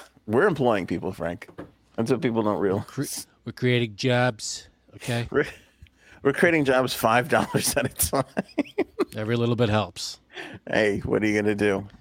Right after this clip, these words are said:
Speaker 2: There's definitely not the right number of stars or stripes on the screen, so, you know, we, we get what we pay for.
Speaker 1: Yeah, definitely not. Definitely not.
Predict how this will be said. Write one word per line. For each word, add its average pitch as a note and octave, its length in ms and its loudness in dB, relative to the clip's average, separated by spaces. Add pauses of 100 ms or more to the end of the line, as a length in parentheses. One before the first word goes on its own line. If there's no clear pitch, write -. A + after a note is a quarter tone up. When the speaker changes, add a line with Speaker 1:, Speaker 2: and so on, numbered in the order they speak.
(380)
Speaker 2:
There's G2+ 160 -8
definitely A#2+ 320 0
not A2+ 160 0
the A2+ 100 -2
right G#2+ 160 -2
number G#2 240 -4
of F#2+ 80 -4
stars G2+ 360 -4
or G2 100 -4
stripes F#2 560 -10
on G2 160 -12
the F#2 60 -12
screen, F#2 360 -10
so, F2 360 -12 (1080)
you A2+ 80 -8
know, F2+ 80 -10
we, G#2 240 -6
we A#2 160 -6
get B2+ 160 -6
what A#2+ 140 -8
we A2+ 80 -4
pay F#2 180 -8
for. F2+ 260 -18 (340)
Speaker 1:
Yeah, C#3 320 -2
definitely - 420 -6
not. - 320 -6 (440)
Definitely F#2+ 400 0
not. F2 280 -6